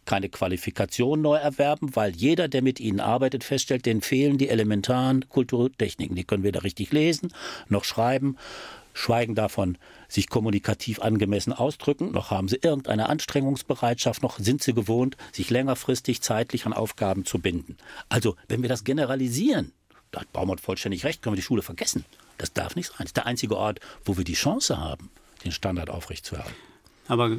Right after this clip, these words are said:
Speaker 2: gleichwohl, noch mal die Frage, was machen wir denn langfristig mit denen, wenn das immer mehr werden? Und das, was Sie eben gesagt haben, ist ja im Grunde Ihre Definition von Bildung, nämlich Individuen handlungsfähig zu machen.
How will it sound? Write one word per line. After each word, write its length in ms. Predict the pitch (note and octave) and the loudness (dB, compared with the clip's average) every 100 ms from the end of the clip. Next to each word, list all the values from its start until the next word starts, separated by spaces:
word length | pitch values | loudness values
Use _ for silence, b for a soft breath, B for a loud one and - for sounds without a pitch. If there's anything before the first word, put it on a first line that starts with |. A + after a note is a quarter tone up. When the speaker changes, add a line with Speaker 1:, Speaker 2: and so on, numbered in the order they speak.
| - | 0
Speaker 2:
gleichwohl, 580 | C3 A#2 A#2 C3 E3+ C3+ | 2 4 4 2 4 2
noch 200 | A#2 C3+ | 2 4
mal 180 | F3+ E3 | 4 4
die 100 | - | 2
Frage, 360 | - A2+ A2 | 0 0 2
was 180 | A2+ - | 0 0
machen 260 | B2 - A#3 | 0 0 0
wir 80 | F#3+ | 2
denn 160 | B2+ | 0
langfristig 600 | G#2+ G2+ - G#2+ - A2+ | 0 -2 -4 -4 -4 -2
mit 180 | A#2 G#2+ | 0 0
denen, 280 | A#2+ B2+ A#2+ | 2 2 2
wenn 140 | A#2+ | 2
das 160 | A#2+ A#2 | 2 0
immer 200 | A#2 A#2 | 0 2
mehr 260 | A#2+ F#3+ | 2 2
werden? 400 | E3 A2+ F#2+ E2+ - B B | 2 0 0 -4 -8 B B
Und 200 | A#2+ A2+ | -2 0
das, 120 | A#2+ | 2
was 140 | A#2+ | 0
Sie 160 | B2+ B2 | 0 0
eben 220 | B2 B2+ | 2 2
gesagt 380 | A#2+ A2 A2+ - | 2 0 -2 -2
haben, 200 | C#3 B2 | 0 0
ist 100 | A#2 | 0
ja 80 | B2+ | 0
im 80 | A#2 | 0
Grunde 240 | B2 B2 | 2 0
Ihre 300 | B2 B2+ B2+ | 0 -2 0
Definition 640 | B2+ A2 A#2+ A2+ B2+ A#2+ | -2 -2 -2 -2 -2 -2
von 200 | A#2 A2+ | 0 0
Bildung, 360 | G#2 A2 B2+ C3+ | 0 0 2 2
nämlich 300 | B2+ B2 A#2+ | 2 0 0
Individuen 760 | A#2 A2 G#2+ A#2 A#2 A2+ A2 | -2 0 0 -2 0 0 0
handlungsfähig 840 | C3 E3 F3 D3+ - A2+ F2+ E2 - | 0 0 0 -2 -2 -8 -8 -10 -10
zu 120 | - | -6
machen. 500 | F#2+ F2+ E2+ F#2 F#2 | -6 -6 -10 -14 -16